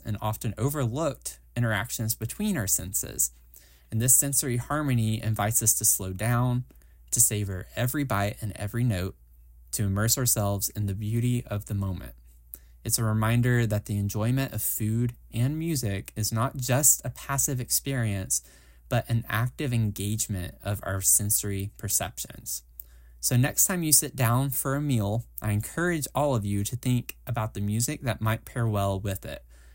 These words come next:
Consider how the characteristics of a dish could be reflected or enhanced by a particular type of music. You might find that a certain melody brings out the sweetness in a dessert,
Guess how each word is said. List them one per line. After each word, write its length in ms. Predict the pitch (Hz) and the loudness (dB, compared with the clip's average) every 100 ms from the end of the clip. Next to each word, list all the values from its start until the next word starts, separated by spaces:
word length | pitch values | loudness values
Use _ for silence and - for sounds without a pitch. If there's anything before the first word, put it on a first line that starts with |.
| - | -10
Consider 420 | - 127 147 160 | 2 2 4 0
how 180 | 147 143 | -2 -2
the 120 | 131 | -2
characteristics 760 | 127 127 123 131 110 113 117 - | 0 0 0 0 2 2 0 -2
of 120 | 107 | -2
a 40 | 104 | -2
dish 320 | 98 104 - | 0 0 -2
could 260 | - 110 101 - | -2 -4 -4 -6
be 180 | 107 | -4
reflected 720 | 104 104 - 156 - - 104 101 | -2 -4 -4 -4 -6 -4 -2 -2
or 180 | 101 | -4
enhanced 720 | 98 104 - 160 123 - - - | -4 -6 -6 -4 -2 0 0 0
by 120 | 107 | -2
a 80 | 104 | -2
particular 540 | 117 107 101 107 113 | -4 -4 -4 -4 -4
type 280 | - 92 - | -6 -10 -10
of 140 | 101 | -8
music. 400 | 147 160 - - - - - - - - - | -6 -4 -4 -6 -16 -20 -20 -20 -20 -14 0
You 60 | 135 | 2
might 240 | 135 - | 2 0
find 260 | 139 135 135 | -2 2 2
that 140 | 123 | 2
a 40 | |
certain 380 | 113 - 127 120 | 2 2 2 2
melody 340 | 107 104 113 117 | 2 2 2 0
brings 300 | 110 113 104 | 2 0 2
out 220 | 101 - | 0 0
the 40 | |
sweetness 600 | 120 - 180 123 110 - | 0 2 -2 0 2 2
in 120 | - | 2
a 60 | 110 | 0
dessert, 480 | 104 98 101 104 | 0 0 0 0